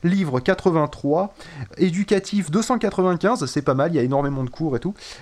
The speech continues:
Euh, allez voir, et, euh, ensuite, euh, musique, il y en a trois cent soixante-douze, et replay, deux mille cinq cent un. Euh, donc les trois premiers, évidemment, hein, euh, c'est, euh, c'est le, c'est les, c'est les, euh, émissions, ensuite les replays,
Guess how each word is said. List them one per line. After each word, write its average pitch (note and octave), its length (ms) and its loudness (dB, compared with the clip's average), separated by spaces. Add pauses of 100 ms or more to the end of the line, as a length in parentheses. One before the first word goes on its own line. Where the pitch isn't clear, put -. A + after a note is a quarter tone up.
(140)
Euh, C3+ 220 2
allez F3 160 2
voir, G3+ 420 2
et, E3+ 240 2
euh, D#3+ 240 2
ensuite, F#3 460 -2
euh, E3+ 100 4
musique, G#3+ 500 0
il D#3 100 2
y D#3 60 2
en D3+ 80 2
a D3+ 100 2
trois C3+ 180 -4
cent C3+ 140 -4
soixante-douze, C#3 540 -4
et E3+ 120 2
replay, D#3+ 420 0
deux D3 140 -2
mille E3+ 120 -2
cinq C#3+ 140 -4
cent C3+ 220 -8
un. A#2+ 100 -4 (1300)
Euh, C3 420 2
donc D#3+ 240 0
les D3 100 2
trois D#3 220 2
premiers, D#3+ 360 2
évidemment, C#3 540 2
hein, C#3 160 2
euh, A#2+ 160 2
c'est, B2 320 -2
euh, A2 360 0
c'est - 260 -8
le, A2 380 -6
c'est - 180 -4
les, B2+ 340 0
c'est C3 200 -4
les, B2+ 260 2
euh, A#2 340 0
émissions, E3+ 560 0
ensuite D#3 280 -4
les C3+ 140 -2
replays, D#3+ 500 0